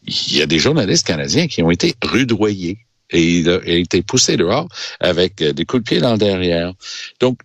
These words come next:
Trudeau savait très bien, il y a deux ans, l'histoire de Michael Chong. Ça, il va jamais essayer de, de mentir là-dessus.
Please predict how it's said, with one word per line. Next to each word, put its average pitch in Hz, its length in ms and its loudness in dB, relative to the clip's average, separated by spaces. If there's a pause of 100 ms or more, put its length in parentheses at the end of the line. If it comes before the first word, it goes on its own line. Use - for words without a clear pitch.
Trudeau 107 380 0
savait 95 300 0
très 101 260 2
bien, 78 240 -2 (100)
il 76 60 0
y - 20 4
a 73 40 2
deux 69 260 2
ans, 76 120 2
l'histoire 71 420 0
de 64 80 -2
Michael 64 340 0
Chong. 107 360 0
Ça, - 220 2
il 64 300 -4
va 62 320 -2
jamais 71 480 0
essayer 69 260 0
de, 60 180 -2
de - 120 -8
mentir 65 420 0
là-dessus. - 320 0